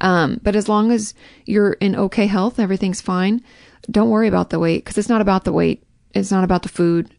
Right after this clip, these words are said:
It's about how the food makes you feel and, you know, more about the emotional experience you've had and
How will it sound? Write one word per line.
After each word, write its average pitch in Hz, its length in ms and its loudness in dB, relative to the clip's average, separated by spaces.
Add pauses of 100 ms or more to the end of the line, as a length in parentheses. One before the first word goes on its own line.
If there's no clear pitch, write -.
(160)
It's 185 160 -6
about 180 280 0
how 180 200 2
the 170 80 -2
food 175 220 0
makes 170 260 -2
you 175 60 -2
feel 165 400 -2 (440)
and, 170 300 -2 (280)
you 170 140 -2
know, 165 320 -4 (1400)
more 175 300 2
about 175 520 0
the 175 380 -2
emotional 175 460 -2
experience 165 500 -6
you've 185 100 -4
had - 260 -4
and 165 240 -6